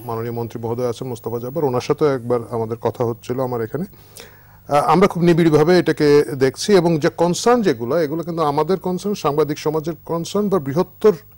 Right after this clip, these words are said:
আহ, যে কনসার্নটা আসলে একই জায়গায়। মানে, এটা আমি একটু, আহ, ফারুক ভাইয়ের পক্ষ থেকেই বলতে চাই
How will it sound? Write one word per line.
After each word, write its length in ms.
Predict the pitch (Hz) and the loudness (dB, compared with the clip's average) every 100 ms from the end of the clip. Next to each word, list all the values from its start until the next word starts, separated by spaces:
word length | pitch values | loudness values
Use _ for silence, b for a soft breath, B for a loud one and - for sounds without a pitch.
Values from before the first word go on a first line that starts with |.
| B B B - | B B B -8
আহ, 360 | 139 147 143 139 | 0 0 0 -2
যে 120 | 139 | -4
কনসার্নটা 500 | 147 143 - 196 202 | -2 -4 -2 2 2
আসলে 280 | - 151 131 | 2 0 -2
একই 160 | 110 | -2
জায়গায়। 320 | 98 90 95 98 | -10 -12 -12 -8
মানে, 200 | 123 131 | -6 -4
এটা 380 | 151 196 196 185 165 160 151 | 0 4 4 4 -2 -4 -2
আমি 240 | 165 165 | 0 -2
একটু, 480 | 165 - - 180 175 | -2 -6 -6 -2 -2
আহ, 440 | 147 156 143 139 | -2 0 2 0
ফারুক 240 | - 143 143 | 2 2 2
ভাইয়ের 140 | 151 | 0
পক্ষ 280 | 147 - 180 | 0 -2 2
থেকেই 200 | 208 208 | 2 4
বলতে 240 | 151 120 | 2 -2
চাই 180 | 113 | -2